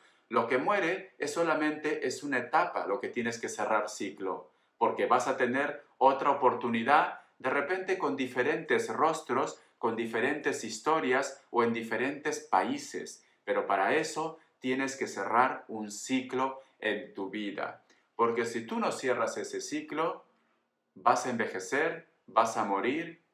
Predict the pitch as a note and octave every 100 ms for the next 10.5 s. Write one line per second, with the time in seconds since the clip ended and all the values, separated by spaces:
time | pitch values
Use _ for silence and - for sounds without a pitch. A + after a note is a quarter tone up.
0 | _ _ _ _ C3 B2 A#2 B2 C3 A#2+
1 | B2 B2+ - A#2 A#2+ A2+ A#2+ A2+ A2 D3+
2 | D3+ G2 E2+ - _ _ _ _ B2 C3
3 | C#3 D3+ D#3 - - A2+ A2+ D#3 A2+ G2+
4 | - C3 - - - _ _ _ _ _
5 | _ _ _ _ A2+ A2 E3+ F#3 F3 A2+
6 | F#2 - - _ _ _ _ _ _ _
7 | _ - - G#2 D3+ A#2+ A#2+ A#2+ B2+ C3
8 | B2+ A#2+ A#2+ B2+ B2 B2+ A2+ F#2+ F#2+ C3
9 | B2+ F#2+ A2 A2+ A#2 A#2 A2+ G#2+ A2+ F#2+
10 | - - - A#2+ D3+